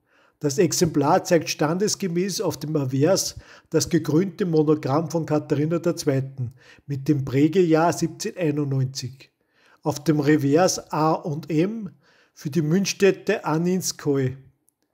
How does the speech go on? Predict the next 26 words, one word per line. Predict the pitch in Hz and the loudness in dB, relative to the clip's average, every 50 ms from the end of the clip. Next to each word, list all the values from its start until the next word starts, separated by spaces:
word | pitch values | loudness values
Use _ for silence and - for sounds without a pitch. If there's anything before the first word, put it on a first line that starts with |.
| _ _ _ _ _ _ _ _ _ - | _ _ _ _ _ _ _ _ _ -8
Diese | 165 175 151 190 | -6 -2 0 2
Münze | 175 170 185 214 208 - - - - 208 208 202 165 | 2 4 4 4 2 0 -2 2 4 6 6 6 6
hat | 151 165 - - - | 4 2 2 0 0
einen | 202 160 156 156 151 | -2 -2 -2 -2 -2
Durchmesser | 151 190 185 - 180 190 180 - - - | -2 -2 -2 -2 -2 -2 -2 -2 -4 -6
von | 165 - 175 165 160 | -6 -4 -4 -4 -2
zweiundvierzig | - 151 165 165 165 170 160 165 175 165 165 - 160 156 | 0 2 2 4 4 4 2 0 -2 -2 -2 -4 -4 -2
Komma | 165 156 156 156 | -2 0 2 0
fünf | 135 135 160 170 208 233 226 170 - - - _ _ - - _ _ | 2 2 2 2 2 2 -2 -6 -10 -14 -20 _ _ -20 -20 _ _
mal | 165 160 151 151 147 147 | 0 2 4 4 2 0
zweiundfünfzig | - - - - 160 160 175 170 - 175 180 170 - - 160 147 | -4 -6 0 2 4 4 4 2 2 0 -2 -2 -2 -6 -6 -4
Komma | - 170 156 160 156 | 0 0 2 2 2
zwei | 156 - 160 151 | 2 2 2 2
Millimeter | 151 151 143 147 143 139 143 156 160 165 - - 196 208 214 170 - - - - - - - _ | 2 2 0 0 0 0 2 0 0 0 0 0 2 2 2 0 -4 -8 -18 -20 -20 -20 -20 _
und | - 160 156 175 | -10 -4 0 2
eine | 165 151 160 | 4 4 4
Materialstärke | 151 151 147 147 143 139 160 151 143 156 170 - - - 185 185 180 180 - - 202 190 156 - - - - _ _ | 4 4 2 2 2 2 0 2 4 2 2 0 0 0 2 0 0 0 -2 0 0 0 0 -2 -8 -18 -20 _ _
von | - - 156 151 | -8 -6 -6 -4
vier | 139 160 185 190 | 0 2 2 2
Komma | 190 - 170 175 180 175 | 4 2 0 2 2 0
fünf | - - 170 190 214 196 - - - _ _ _ _ _ _ _ | 2 2 2 0 0 -2 -8 -16 -20 _ _ _ _ _ _ _
bis | - 175 156 - - | -4 -2 -2 -2 -2
vier | - - 180 208 202 | 0 0 2 2 2
Komma | - 185 175 165 160 | 2 0 2 2 2
sieben | - - 180 165 165 185 | 0 0 -4 -4 -4 -2
Millimeter. | 175 185 180 175 175 170 160 151 139 135 135 - 135 123 113 - | -2 0 0 0 0 2 4 2 2 2 -2 -6 -6 -6 -6 -8